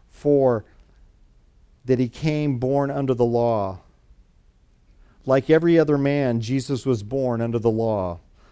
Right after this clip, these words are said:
Like every other Jew, he was under obligation to obey and be judged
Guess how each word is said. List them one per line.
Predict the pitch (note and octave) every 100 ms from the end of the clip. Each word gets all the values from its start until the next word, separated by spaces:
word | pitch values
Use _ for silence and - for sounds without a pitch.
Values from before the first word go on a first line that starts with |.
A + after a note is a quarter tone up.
| _
Like | B2+ B2+ D#3
every | D3+ D#3+
other | E3+ D#3+
Jew, | B2 B2 D3 C#3 A#2+
he | A#2
was | C3 A#2+ D3
under | C#3 C#3+
obligation | C3+ C3 C#3 B2 C3 A#2+ B2 G#2
to | C3 A#2+
obey | A#2 A#2+ B2+ A#2+ A2 G#2+ A#2 _ _ _ -
and | A#2
be | A#2+
judged | A2 C3+ C#3 C3 G#2